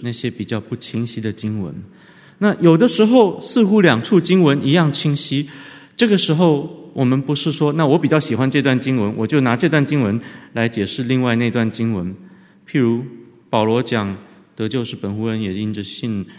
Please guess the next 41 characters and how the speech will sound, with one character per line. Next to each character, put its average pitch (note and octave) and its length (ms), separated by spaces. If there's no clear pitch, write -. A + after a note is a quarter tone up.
呃， F#2+ 280
这 A#2 60
不 B2+ 120
是 C#3 80
出 C3+ 180
于 B2 60
自 C3 140
己， A2+ 100
乃 G#2 140
是 A2+ 60
出 A2+ 180
于 G#2+ 80
神， G#2 200
免 G#2 140
得 G#2 100
有 G2 140
人 F#2+ 120
自 A2+ 180
夸， G2+ 200
也 G2 100
不 G2 140
是 G#2+ 140
靠 B2 140
行 A2+ 300
为， G#2 220
啊。 - 120
结 E3 120
果 E3+ 220
雅 A#2 180
各 D#3+ 180
却 D#3+ 160
说， D3 180
信 D3 220
心 C#3 160
没 C#3 100
有 B2+ 80
行 G#2+ 280
为 G#2+ 160
是 A2+ 120
死 - 260
的。 - 140